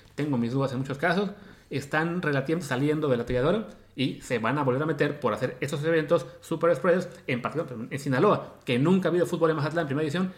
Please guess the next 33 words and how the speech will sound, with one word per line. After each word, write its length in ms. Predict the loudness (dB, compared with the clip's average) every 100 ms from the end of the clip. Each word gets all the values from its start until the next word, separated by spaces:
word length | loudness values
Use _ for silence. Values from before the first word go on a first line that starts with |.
| -4
Es 220 | -2 0
obvio 180 | 2 2
que 60 |
van 120 | 2 2
a 40 |
ir 280 | 2 0 -6
no 160 | -2 2
solamente 360 | 2 2 2
seis 240 | 0 0 0
mil 120 | 0
al 100 | 0
estadio, 440 | 0 0 0 0 -2 -12 -14
sino 280 | -2 0 2
diez 240 | 2 2
mil 220 | 2 2
más 240 | 0 -2 -4
al, 180 | -2
al 120 | 0 0
alrededor 420 | 2 4 4 2 -6
solamente 420 | -2 0 2 2
para 200 | 2 0
estar 220 | -4 -4
en 100 | -2
el 100 | 0
evento, 320 | 4 4 2 -2
¿no? 80 |
Entonces 420 | -4 -10 -20 -10 -8
sí, 140 | -4
es 160 | -4 -2
peligroso 540 | 0 2 2 0 0
y 120 | -4
creo 260 | -4 0 0
que, 240 | 0 -4